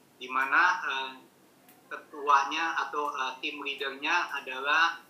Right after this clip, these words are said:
eh, manajer saya dan anggotanya P C D C A-nya yang youngster, kemudian anggotanya youngster, terus, eh, tim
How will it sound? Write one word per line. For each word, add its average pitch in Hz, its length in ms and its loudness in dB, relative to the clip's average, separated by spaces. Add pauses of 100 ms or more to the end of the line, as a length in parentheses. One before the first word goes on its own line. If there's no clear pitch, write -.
(440)
eh, 127 240 -2
manajer 135 400 -6
saya 127 560 0
dan 135 320 -2
anggotanya 139 880 2
P - 80 -6
C 147 160 -2
D 135 80 -14
C 131 160 -12
A-nya 135 400 -4
yang 135 320 2 (160)
youngster, 135 400 -2 (800)
kemudian 131 320 -4
anggotanya 139 560 0
youngster, - 640 -4 (480)
terus, 147 240 -6
eh, 135 320 6 (160)
tim 151 160 2